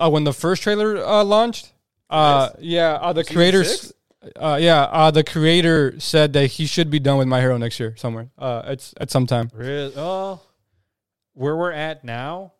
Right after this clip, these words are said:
Speaker 1: It's close.
Speaker 2: I can see it ending soon.
Speaker 1: Yeah, he was like, Yo, if I'm not done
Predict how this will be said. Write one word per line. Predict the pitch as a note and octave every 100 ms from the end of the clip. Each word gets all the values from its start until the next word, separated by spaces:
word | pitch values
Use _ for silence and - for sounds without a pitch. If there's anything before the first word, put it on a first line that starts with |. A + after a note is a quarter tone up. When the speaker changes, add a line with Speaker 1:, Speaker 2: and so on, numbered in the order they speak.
| _
Speaker 1:
It's | D#3+
close. | - C#3+ C#3+ C#3 _ _ _ _ _ -
Speaker 2:
I | C#3
can | C#3+ C3
see | - B2
it | A2+
ending | A2 A2+ G#2+
soon. | - A2+ A#2+ -
Speaker 1:
Yeah, | D3+ D3+
he | D3
was | D#3 D3
like, | D3 C#3+ -
Yo, | D#3+
if | D3+ E3
I'm | E3
not | D#3+ D3
done | C#3+ D3+ D3+ D3 C#3